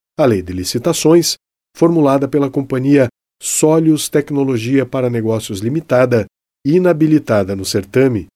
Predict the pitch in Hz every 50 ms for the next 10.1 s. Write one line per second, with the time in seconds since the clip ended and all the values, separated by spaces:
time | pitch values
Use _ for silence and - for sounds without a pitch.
0 | _ _ _ _ _ _ _ _ _ _ _ 113 113 113 107 113 143 170 160 151
1 | 135 123 113 113 110 104 98 104 - - 139 147 143 - 139 143 151 143 143 127
2 | - - _ _ _ _ _ _ - 143 143 147 160 151 - 147 135 147 143 -
3 | 156 135 135 139 135 - 135 123 - 151 151 143 151 135 123 147 170 170 160 170
4 | 147 110 107 123 139 151 156 135 - 110 - - - 117 107 104 98 - - 151
5 | 151 160 160 156 165 156 - - 151 143 143 139 139 139 139 - - 170 160 151
6 | 127 131 139 135 - - 131 113 101 - _ _ _ _ _ _ 131 135 143 147
7 | 139 160 175 170 165 139 - - 143 147 147 147 139 - 147 127 139 139 135 -
8 | 151 - - - - 185 185 165 139 123 123 123 123 123 117 120 123 123 113 110
9 | 101 104 104 101 98 - - 101 104 98 - 104 98 98 - 120 123 127 123 -
10 | - -